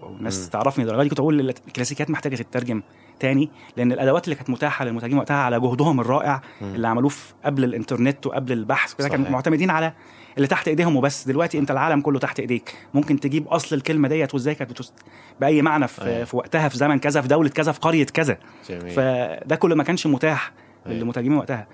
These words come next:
Speaker 1: فبالذات كمان إن، يعني، أنا مش بعيب على اللغة ال-، ال-، اللغة التقيلة، ال-، الجامدة، ال-، نقدر نقول ال-، ال-، البليغة.
Speaker 2: رسمية.
Speaker 1: مع، مع إن البلاغة مش ده تعريفها، بس يعني
Speaker 2: أيوة.
Speaker 1: نقولها بشكل مجازي.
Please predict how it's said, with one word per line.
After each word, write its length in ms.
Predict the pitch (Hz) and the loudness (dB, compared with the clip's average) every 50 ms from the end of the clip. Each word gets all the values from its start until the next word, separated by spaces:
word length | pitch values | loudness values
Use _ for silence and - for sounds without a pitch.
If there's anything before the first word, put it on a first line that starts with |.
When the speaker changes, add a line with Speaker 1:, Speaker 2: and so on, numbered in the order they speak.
| - - - - | -20 -20 -20 -4
Speaker 1:
فبالذات 1000 | - 135 127 123 120 120 120 117 117 120 98 131 139 123 120 165 196 - - | -2 0 2 2 2 2 0 0 -2 -2 0 0 0 2 2 0 0 0 -4
كمان 320 | - - 143 151 170 180 165 - - - - - - - - - | -6 -2 0 2 2 0 -2 -4 -12 -20 -20 -20 -20 -20 -12 -2
إن، 180 | - 123 123 123 120 117 117 113 113 113 113 110 113 113 113 - - _ _ _ _ _ _ - - - - - _ | 0 2 2 4 2 2 0 0 0 -2 -2 -2 -4 -4 -6 -10 -16 _ _ _ _ _ _ -20 -20 -20 -20 -16 _
يعني، 300 | - 120 120 123 120 - | -4 0 0 0 0 2
أنا 80 | 120 139 | 2 2
مش 120 | 139 120 | 2 2
بعيب 240 | 117 131 143 175 170 | 2 2 2 4 4
على 120 | 147 147 | 4 4
اللغة 240 | 135 127 151 147 151 | 4 4 4 4 4
ال-، 200 | 139 127 117 117 | 4 4 2 0
ال-، 720 | 113 113 110 104 - 73 69 - - - - - 113 117 90 | 0 -2 -2 -4 -6 -8 -12 -12 -14 -12 -10 -8 -6 -6 -6
اللغة 260 | - 117 127 127 143 | -4 -2 0 0 0
التقيلة، 500 | 135 - - 131 135 139 139 139 135 127 | 0 -2 -4 -2 0 2 2 2 2 0
ال-، 460 | 120 110 107 107 104 101 98 - - | 0 -2 -2 -2 -4 -4 -6 -6 -6
الجامدة، 540 | 120 120 123 139 151 139 139 131 135 135 - - - - - - - - - _ - - | -2 0 2 2 4 4 4 2 2 -2 -4 -8 -16 -20 -20 -20 -20 -20 -20 _ -20 -16
ال-، 800 | 101 101 104 104 107 101 104 101 98 98 92 98 - - - - - - _ - | -12 -12 -10 -8 -8 -8 -8 -8 -10 -10 -12 -14 -14 -14 -16 -18 -20 -20 _ -4
نقدر 140 | - 127 127 | -2 0 2
نقول 160 | 131 143 139 | 2 2 0
ال-، 120 | 123 123 | -2 -4
ال-، 260 | 123 127 123 131 - - | -4 -4 -4 -6 -6 -6
البليغة. 380 | 123 120 123 123 139 147 170 | -2 0 2 2 2 2 2
Speaker 2:
رسمية. 340 | 196 110 110 101 92 85 - - - - - - - - | 0 0 -2 -4 -6 -8 -14 -18 -20 -20 -20 -20 -12 -6
Speaker 1:
مع، 260 | - 131 135 131 131 131 - 147 147 - | -2 -2 0 0 0 0 0 -2 0 0
مع 140 | 139 131 147 | 0 2 2
إن 60 | 160 | 2
البلاغة 460 | 151 135 131 147 156 151 156 147 - - | 2 4 2 2 2 2 0 -2 -2 -2
مش 160 | 120 127 123 | -2 0 0
ده 100 | 123 147 | 0 0
تعريفها، 400 | - 135 117 123 123 - - 110 | 0 0 0 0 -2 -2 -4 -4
بس 240 | 104 113 - - - | -4 -4 -4 -2 -2
يعني 160 | 117 113 123 | -2 0 2
Speaker 2:
أيوة. 80 | 139 143 | 2 2
Speaker 1:
نقولها 180 | 156 131 - - | 2 0 -2 -2
بشكل 300 | 113 147 143 - 151 - | -4 -4 -4 -4 -8 -4
مجازي. 400 | - 120 127 123 127 117 104 101 | -2 0 0 2 0 0 -2 -4